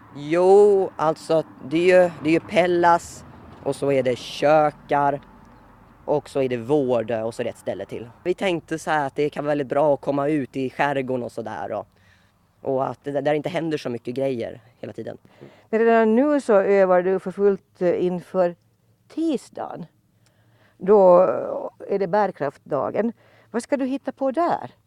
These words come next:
Speaker 1: Ja, där så kommer jag ju komma med både... Nej, nej då! Ja,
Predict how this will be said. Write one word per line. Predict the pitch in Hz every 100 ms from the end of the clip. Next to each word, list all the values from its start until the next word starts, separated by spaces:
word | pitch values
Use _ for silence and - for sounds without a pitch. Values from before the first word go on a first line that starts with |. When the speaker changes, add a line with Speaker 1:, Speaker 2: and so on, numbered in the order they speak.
| _ _ _ _ _
Speaker 1:
Ja, | - 160 190 208
där | 190
så | 190 185
kommer | 214 185
jag | 175
ju | 160
komma | - 156 131 160
med | 156
både... | 143 127 123 123 120 _
Nej, | - 269
nej | 269 247
då! | 202 156 -
Ja, | 123 131